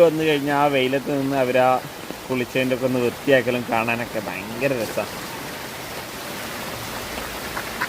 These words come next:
അതിലാ വെള്ള ആൺതാറാവാണ്, പിന്നെ ആ ബാക്കിലുള്ളത് ആൺതാറാവാണ്, ബാക്കിയൊക്കെ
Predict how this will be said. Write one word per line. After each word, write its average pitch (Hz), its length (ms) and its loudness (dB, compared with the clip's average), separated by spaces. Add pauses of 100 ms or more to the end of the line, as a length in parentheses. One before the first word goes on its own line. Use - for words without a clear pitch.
അതിലാ 131 300 6
വെള്ള 131 240 4 (200)
ആൺതാറാവാണ്, 127 680 2 (120)
പിന്നെ 123 220 -4
ആ 117 120 0
ബാക്കിലുള്ളത് 117 580 0 (680)
ആൺതാറാവാണ്, 117 560 2
ബാക്കിയൊക്കെ 110 360 -2